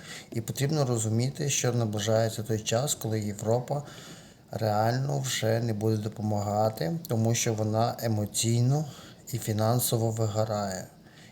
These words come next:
Я вже тисячу раз казав в своїх відео про Канаду, що Канада мені симпатизує більше, тому що вона більш стабільна. Е,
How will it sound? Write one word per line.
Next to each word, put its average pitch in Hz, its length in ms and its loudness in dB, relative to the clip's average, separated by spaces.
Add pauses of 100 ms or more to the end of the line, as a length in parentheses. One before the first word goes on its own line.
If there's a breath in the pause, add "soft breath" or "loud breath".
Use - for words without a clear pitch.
Я 110 80 0
вже 110 140 -2
тисячу 131 340 0
раз 123 240 4
казав 110 560 4 (200)
в - 40 -12
своїх 113 300 -4
відео 113 200 0
про 107 200 -4
Канаду, 120 560 0 (520 loud breath)
що - 200 -4
Канада 117 420 2
мені 113 300 2
симпатизує 113 720 0
більше, 113 580 0
тому 113 320 2
що 107 360 2 (420 loud breath)
вона 113 220 0
більш 117 200 4
стабільна. 123 680 2 (1300)
Е, 110 760 2